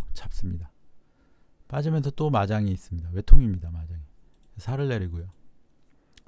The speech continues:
마 올라가고 상은 돌아옵니다.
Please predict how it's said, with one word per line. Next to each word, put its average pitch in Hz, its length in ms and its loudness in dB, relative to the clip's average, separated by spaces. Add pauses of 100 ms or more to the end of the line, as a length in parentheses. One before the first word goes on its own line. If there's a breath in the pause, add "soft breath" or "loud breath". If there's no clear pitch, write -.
(140)
마 101 140 -4
올라가고 92 800 -6 (1040)
상은 139 300 -2
돌아옵니다. 98 600 8